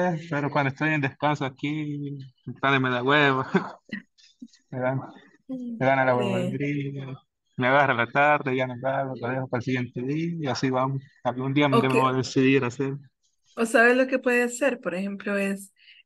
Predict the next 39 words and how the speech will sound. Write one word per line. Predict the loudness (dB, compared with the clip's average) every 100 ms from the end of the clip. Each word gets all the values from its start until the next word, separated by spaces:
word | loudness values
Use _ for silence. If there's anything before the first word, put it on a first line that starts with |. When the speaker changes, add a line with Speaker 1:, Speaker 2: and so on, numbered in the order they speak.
| -6
Speaker 2:
eh, | -2 2 2 0 -2 -6 -10
en | -2 0 2
vez | 0 -2 -4
de, | 0 0 0 -4
y, | -10 -12 -14 -10 -4
eh, | -4 2
tratar | 0 2 0
de | 0
hacerlo | -4 -2
en | -2
casa, | -2 -4 -4 -8 -8 -16 -20 -16
¿por | -4 -4 -2
qué | -4
no | -2 -2 -4
aparta | -4 -4 -4 -4
algún | -4 -4 -4
tiempo | -4 -4 -6 -6
para | -4 -4
usted, | -6 -4 -4 -4 -8 _ _ _ _ _
eh, | -2 0 2 0 -2
y | -4 -4 -2 -2 0 0 0 -2 -6 -8
se | -4 0
va | 2
a |
algún | 2 0 -2 -2
lugar, | -2 -2 -4 -4 -12 -20 -20 -20 _ -8
¿verdad? | -2 0 0
Donde | -2 -4
usted | -6 -8 -8
se | -8
sienta | -8 -6 -6 -6
tranquilo, | -8 -10 -8 -6 -6 -4 -4
inspirado, | -6 -6 -8 -6 -4 -4 -6 -8 -10 _ -20 -20 -20 _
y | -2 0 0
entonces | -2 -6 -6 -8 -4
ahí | -4 -4
se | -6
pone | -8 -8 -6
a, | -8 -10